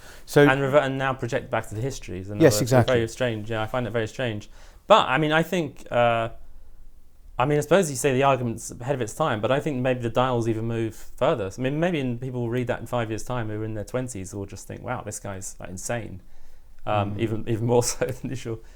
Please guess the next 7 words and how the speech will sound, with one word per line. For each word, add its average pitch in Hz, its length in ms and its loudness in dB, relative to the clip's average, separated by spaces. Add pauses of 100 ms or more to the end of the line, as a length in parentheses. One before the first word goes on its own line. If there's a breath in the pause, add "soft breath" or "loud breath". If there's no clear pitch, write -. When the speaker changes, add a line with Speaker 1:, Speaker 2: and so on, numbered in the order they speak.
(320 soft breath)
Speaker 2:
because, 123 280 2
mm, 123 300 -2 (200)
the 123 140 0
arguments 117 440 0
are 104 40 -8 (140)
just, - 380 -10 (720)
uh, 107 560 -2